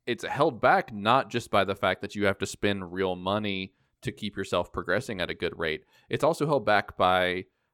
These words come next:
the fact that, like, every time you log into the game, there are daily quests that are so important for the resource management that you feel like you have to spend the first thirty minutes you play every day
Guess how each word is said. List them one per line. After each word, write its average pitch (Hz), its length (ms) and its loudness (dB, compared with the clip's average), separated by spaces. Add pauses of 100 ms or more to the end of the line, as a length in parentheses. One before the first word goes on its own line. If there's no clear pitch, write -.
the 107 80 0
fact 101 360 4
that, 90 240 4
like, 80 300 -4 (180)
every 107 220 2
time 123 180 2
you 113 100 -2
log 101 240 6
into 107 160 2
the 95 120 -4
game, 82 460 0 (760)
there 117 180 4
are 107 100 4
daily 98 380 0
quests - 560 -2
that 85 260 2 (360)
are 101 160 4
so 113 320 4
important 113 680 -2 (180)
for 104 100 -2
the 90 80 -8
resource 120 540 -2
management 165 560 -4 (260)
that - 140 -4
you 117 80 -2
feel 135 180 4
like 123 140 2
you 113 80 0
have 120 180 4
to - 80 -12
spend 113 300 0
the 101 60 -4
first - 420 -2
thirty 110 260 2
minutes 104 320 -4
you 92 100 -8
play 101 300 2
every 90 240 -2
day 85 380 0